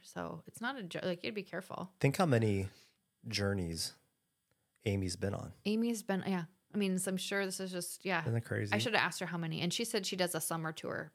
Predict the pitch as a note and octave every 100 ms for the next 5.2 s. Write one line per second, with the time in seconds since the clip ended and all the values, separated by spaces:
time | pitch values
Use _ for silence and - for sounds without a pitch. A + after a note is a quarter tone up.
0 | - - - - - F#3+ A#2 - - _
1 | _ _ - A#2+ A#2 A#2 G#2 - G#2 A2
2 | B2 C3 C3+ C3+ C3 C3+ D3+ D3 C4 D4
3 | G#3 G3 G3+ F#3+ F3 F3+ _ _ - A3+
4 | A#3+ A#3 G3+ E3+ - _ - - - A3+
5 | G#3+